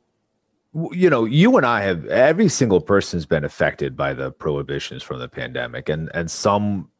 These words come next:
you, we could justify, some we could reason around, some we could think are ridiculous. It doesn't really matter, right? But this was the first winter I had to go through without wrestling. Um, so it was tough for me. I,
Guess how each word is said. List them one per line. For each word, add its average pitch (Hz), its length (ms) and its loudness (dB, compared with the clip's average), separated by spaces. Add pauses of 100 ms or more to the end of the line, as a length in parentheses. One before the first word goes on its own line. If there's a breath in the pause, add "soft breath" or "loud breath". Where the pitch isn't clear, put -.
(120)
you, 101 100 -4
we 90 120 -2
could 80 160 -4
justify, 113 580 2
some 90 220 -2
we 80 100 -2
could 76 140 -6
reason 95 340 0
around, 98 260 0
some 82 220 -10
we 78 100 -6
could - 320 -14
think 73 180 -10
are 69 40 -10
ridiculous. 87 560 -2
It 76 80 -8
doesn't 104 260 0
really 82 320 0
matter, 65 420 -8
right? 78 220 -6 (440 loud breath)
But 101 240 2 (800 loud breath)
this 147 240 2
was 151 140 4
the 113 100 2
first 110 320 -2
winter 92 400 -2
I 71 100 0
had 80 200 0
to 80 60 -8
go 73 180 -4
through 64 240 -10
without 65 420 -6
wrestling. 65 440 -12 (880)
Um, 131 440 -8 (200)
so - 140 2
it 170 80 8
was 214 160 0
tough 143 300 -2
for 220 100 4
me. 80 320 0 (100)
I, 110 220 0